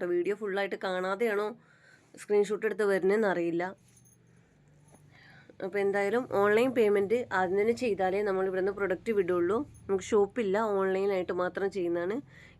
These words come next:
ഇതാണ് പ്രിന്റ് കാണിക്കുന്നത് ട്ടോ. നല്ല സോഫ്റ്റ് കോട്ടൻ്റെ ഷാളാണ്. എപ്പോഴും യൂസ് ചെയ്യാനൊക്കെ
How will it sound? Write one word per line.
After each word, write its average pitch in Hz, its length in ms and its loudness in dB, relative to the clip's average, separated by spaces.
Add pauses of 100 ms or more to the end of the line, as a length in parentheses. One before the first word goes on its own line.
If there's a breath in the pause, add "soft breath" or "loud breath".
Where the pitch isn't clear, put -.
ഇതാണ് 214 300 2
പ്രിന്റ് 208 360 4
കാണിക്കുന്നത് 180 480 2
ട്ടോ. 180 60 0 (100)
നല്ല 247 380 -2 (180)
സോഫ്റ്റ് 202 420 -2
കോട്ടൻ്റെ 180 420 -2
ഷാളാണ്. 175 440 -4 (1900 soft breath)
എപ്പോഴും 302 460 -2
യൂസ് 190 260 2
ചെയ്യാനൊക്കെ 208 380 0